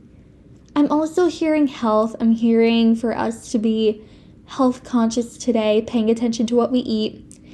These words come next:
If you have done a workshop with me before, you know that I love to talk about the concept of aligning what we're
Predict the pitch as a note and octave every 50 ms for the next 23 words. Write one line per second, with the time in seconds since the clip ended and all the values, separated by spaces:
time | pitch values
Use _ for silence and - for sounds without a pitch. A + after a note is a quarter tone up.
0 | - - - - - - B3+ A#3+ - B3 B3+ B3+ C4 B3+ - B3+ B3 A#3+ A#3+ A#3
1 | A#3 A#3 A3+ A3 A3+ A3+ - A#3 A#3 B3 B3 A#3 A3+ G#3 - - - A#3 A#3 A#3+
2 | C4+ C4 C4 C4 C4+ C#4 C#4+ C#4 D4 D4 - D#4 D#4+ E4+ E4+ D4+ C4+ B3 A3+ A3
3 | A3 A3 A3 A#3+ B3 - - A#3+ A#3+ A#3 A3+ A3+ A3+ A3+ A3 A3 G#3+ G#3+ G#3+ A3+
4 | A#3 A3+ A3+ - - - - - - - - - - C4 A#3+ A#3 A3+ A3+ - A#3
5 | A3+ A3+ B3 B3 A#3+ - A#3+ C4+ - - A#3+ A#3 A3+ A#3 A3+ - - C4+ C#4+ D4
6 | - - - A#3 A3 A3+ A3+ A#3 A3+ A3 G#3 G#3+ G#3+ A3 A#3+ A#3+ A#3+ A#3 A3+ G#3
7 | A3 G#3+ - A3+ A#3 A#3 A#3